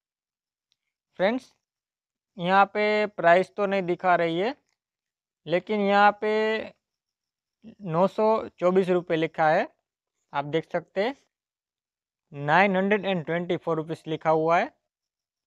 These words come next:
फ्रेंड्स, अगर आपको ट्विस्टर का ये साइलेंसर बैंड चाहिए, तो मेरा कॉन्टैक्ट कर सकते हैं। अब मैं आपको इसको खोल के दिखाता हूँ,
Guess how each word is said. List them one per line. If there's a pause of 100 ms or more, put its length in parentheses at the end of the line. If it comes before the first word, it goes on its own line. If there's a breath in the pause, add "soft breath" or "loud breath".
(340)
फ्रेंड्स,
अगर
आपको
ट्विस्टर
का
ये (920)
साइलेंसर
बैंड
चाहिए,
तो
मेरा
कॉन्टैक्ट
कर
सकते
हैं। (720)
अब
मैं
आपको
इसको
खोल
के
दिखाता
हूँ,